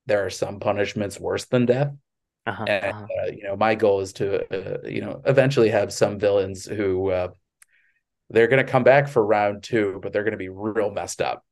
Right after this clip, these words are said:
Speaker 1: um, <laughs> you know,
Speaker 2: Mm-hmm,
Speaker 1: and, and, and
Speaker 2: mm-hmm.
Speaker 1: sort of, I guess, in, in the old Jigsaw kind of way. Um, so yeah, there's a, I, I have a lot of plans, you know, um, it, and, uh,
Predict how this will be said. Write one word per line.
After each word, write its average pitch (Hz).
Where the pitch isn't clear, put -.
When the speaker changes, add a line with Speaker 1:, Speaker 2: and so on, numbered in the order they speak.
Speaker 1:
um, 92
<laughs> -
you 101
know, 98
Speaker 2:
Mm-hmm, 143
Speaker 1:
and, -
and, -
and 101
Speaker 2:
mm-hmm. -
Speaker 1:
sort 101
of, 95
I -
guess, 101
in, 98
in 104
the 101
old 95
Jigsaw 98
kind 98
of 90
way. 90
Um, 98
so 107
yeah, 95
there's 104
a, 104
I, 135
I -
have 147
a 143
lot 127
of 123
plans, 123
you 117
know, 113
um, 104
it, 98
and, 104
uh, 101